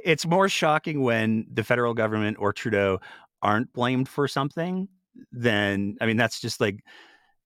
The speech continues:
it's a day that ends in Y. We're blaming Trudeau for something, whether or not it's well placed or not. And, and to be clear, I have no love lost for our, our current prime minister. I think that he's done some things poorly,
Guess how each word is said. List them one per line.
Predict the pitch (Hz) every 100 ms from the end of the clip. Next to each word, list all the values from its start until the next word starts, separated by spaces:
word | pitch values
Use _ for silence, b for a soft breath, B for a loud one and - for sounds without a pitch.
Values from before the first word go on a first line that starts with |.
| _ -
it's | -
a | 98
day | 117
that | 117
ends | 104 101
in | 92
Y. | 87 113 55 - - -
We're | 90
blaming | 90 92 92
Trudeau | - 101
for | 101
something, | 104 127 98 57 - _ _ _ _ _ _ _ -
whether | 127 151 147
or | 127
not | 120 110
it's | 107
well | 117 104
placed | 92 120 123 101
or |
not. | 90 101
And, | 160
and | 170 139
to |
be | 127
clear, | - 202 76
I | 69
have | 127 76
no | 69 67
love | 65 67
lost | 58 64 -
for | 76 76 78 - -
our, | 78 73
our | - 78
current | - 73
prime | - 82
minister. | 80 113 - 76
I | 85
think | 87
that | 82 78
he's | 82
done | 80 78 82 - B B B B B B B B B B B -
some | - 131 113
things | - 123 110 104
poorly, | - 123 175 85 80 107